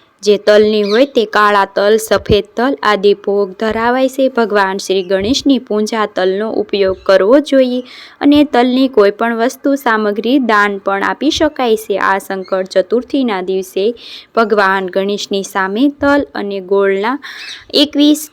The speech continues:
લાડુ ભગવાનને ભોગમાં ધરાવી કહેવાય છે કે જીવનના દરેક દોષ શાંત થાય છે અને કુંડળીમાં બુધ ગ્રહ સંબંધિત જો દોષ હોય, પીડા થતી હોય અથવા, હોય અથવા તો બુધ ગ્રહ નબળો હોય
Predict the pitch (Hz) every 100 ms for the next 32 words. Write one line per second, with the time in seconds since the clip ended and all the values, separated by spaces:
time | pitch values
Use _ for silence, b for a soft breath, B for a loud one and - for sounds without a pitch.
0 | _ - 220 220 214 233 233 247 220 240
1 | 240 247 254 233 220 220 214 208 202 202
2 | 202 202 254 277 254 233 226 247 359 -
3 | 247 - 202 202 214 196 190 190 190 190
4 | 185 185 180 185 208 240 - 196 180 180
5 | 190 - 220 294 - 233 185 185 180 220
6 | 214 214 202 202 202 190 208 208 190 180
7 | 202 320 - 208 196 196 190 190 190 180
8 | - 175 180 190 202 - 185 302 269 B
9 | B B B - 277 277 277 277 233 220
10 | 349 381 359 - - - 214 220 247 b
11 | b b b b - 294 - 277 302 311
12 | 302 330 302 269 277 269 247 240 254 247
13 | 220 214 233 240 254 370